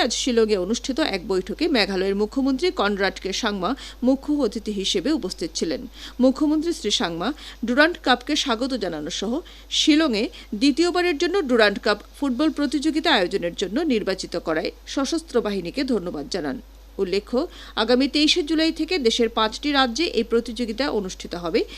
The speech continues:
এর মধ্যে গ্রুপ ইর ছটি খেলা সহ নকআউট পর্যায়ের দুটি খেলা শিলংয়ে অনুষ্ঠিত হবে। শেষ করার আগে খবরের বিশেষ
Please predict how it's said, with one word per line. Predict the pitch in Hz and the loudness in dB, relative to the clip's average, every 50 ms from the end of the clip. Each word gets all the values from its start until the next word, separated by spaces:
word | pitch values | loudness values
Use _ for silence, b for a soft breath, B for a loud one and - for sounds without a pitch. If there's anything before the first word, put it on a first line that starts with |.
| B B B - | B B B 2
এর | 269 294 | 2 4
মধ্যে | 285 311 311 262 370 392 | 4 2 2 2 2 2
গ্রুপ | 294 226 196 240 269 294 - - - - - | 2 2 0 2 0 0 0 -4 -10 -6 -2
ইর | 240 247 254 269 - - - - - | 0 0 2 0 -2 -6 -8 -12 -4
ছটি | - 269 233 233 320 320 | 0 0 0 2 0 -2
খেলা | - - 233 165 160 185 | -2 -2 -4 -4 -4 -4
সহ | - - 214 208 262 339 B B B B B - | -4 -6 -4 -2 -4 -4 B B B B B 2
নকআউট | 226 240 254 254 254 320 320 359 339 | 4 6 6 6 6 4 2 2 2
পর্যায়ের | 370 - 311 302 254 294 320 311 240 208 | 0 0 0 0 2 0 0 0 0 -2
দুটি | 220 - - | -4 -6 -6
খেলা | 170 - 214 233 - - 370 - 494 - - | -8 -6 -6 -6 -4 -6 -6 -8 -12 -12 -10
শিলংয়ে | - - 277 214 196 175 180 254 311 240 | -4 0 0 2 2 2 0 0 -2 -2
অনুষ্ঠিত | 175 170 - - - 190 - | -4 -6 -10 -12 -12 -12 -10
হবে। | 180 175 165 - - 147 - - - - - - - - - - - - - - B B B B B B B B B B B | -8 -8 -6 -6 -6 -8 -8 -10 -18 -20 -20 -20 -20 -20 -20 -20 -20 -20 -20 -20 B B B B B B B B B B B
শেষ | - - - 233 214 - - | -4 2 2 2 2 2 0
করার | 226 214 202 190 180 165 | 0 0 0 0 0 -2
আগে | 180 269 403 - | -2 -4 -4 -2
খবরের | - 254 180 196 180 175 - - - - | -2 -2 0 0 0 0 -2 -4 -8 -6
বিশেষ | 220 220 - 285 254 | -6 -2 -2 -2 -2